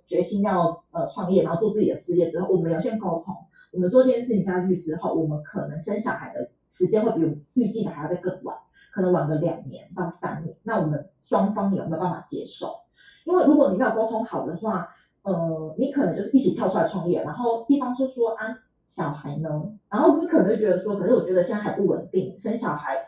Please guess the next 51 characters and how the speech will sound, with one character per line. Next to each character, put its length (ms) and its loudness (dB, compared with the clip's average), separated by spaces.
我 60 -6
们 80 2
会 80 6
不 60 2
会 140 4
没 100 0
有 100 0
能 160 -8
力 140 2
养？” 160 -6
或 120 2
者 140 -2
是 200 -2
说 360 2
：“我 120 4
们 260 -4
事 240 -4
业 80 4
会 80 2
更 180 0
不 120 2
稳 180 -2
定” 160 -14
之 140 -8
类 240 -4
的。 80 -8
所 100 4
以 40 8
我 20 4
觉 80 6
得 60 6
这 120 2
个 100 4
可 120 -6
能 180 -2
是 100 -4
双 280 -2
方 380 -2
要 160 0
先 260 -2
讲 180 -12
好， 140 -10
除 140 0
非 140 6
你 60 2
们 140 4
一 20 -2
开 120 0
始 80 0
就 40 2
是 160 -6